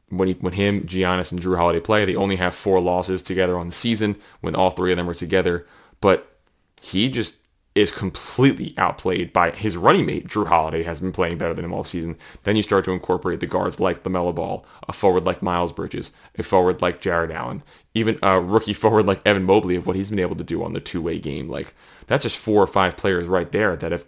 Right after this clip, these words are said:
already outplayed him. And I just don't see on earth, besides looking at his past and saying, "Oh, he was an all-star, so I guess we'll throw him in there." Khris Middleton does not deserve to be in the spot. He does not deserve to be in the all-star game.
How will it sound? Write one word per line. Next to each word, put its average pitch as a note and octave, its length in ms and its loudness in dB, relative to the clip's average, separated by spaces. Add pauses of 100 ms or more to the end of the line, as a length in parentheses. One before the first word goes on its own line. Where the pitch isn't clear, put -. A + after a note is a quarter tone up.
already G2 400 6
outplayed E2+ 540 -4 (920)
him. E2+ 440 -6 (160)
And F#2+ 120 -8
I F2+ 120 0
just G2+ 280 -4
don't F2 280 0 (140)
see F#2 540 0 (480)
on G2+ 180 4
earth, G2 240 2
besides F#2 460 2 (520)
looking G2+ 360 -2
at F2+ 80 0
his F2+ 120 -2
past F#2+ 420 -2
and F2 100 -6
saying, F#2+ 280 0
"Oh, G3 140 6
he E3+ 100 4
was D3+ 100 0
an B2 60 0
all-star, F#2+ 380 2
so F#2 120 0
I F2+ 40 2
guess F#2 220 0
we'll F2+ 80 -2
throw F2+ 220 0
him F2+ 80 -2
in G#2+ 120 -2
there." F#2 160 -4
Khris C3 280 0
Middleton G2 300 0
does F2 120 -10
not - 180 -6
deserve - 240 -8
to - 40 -14
be F2+ 80 -8
in - 60 -8
the - 60 -10
spot. - 320 -8
He - 100 -12
does D2+ 120 -10
not E2+ 160 -8
deserve F#2+ 300 0
to F2 40 -8
be F#2+ 100 0
in F#2 60 -2
the F#2 100 -2
all-star F2+ 320 -4
game. F2+ 300 -4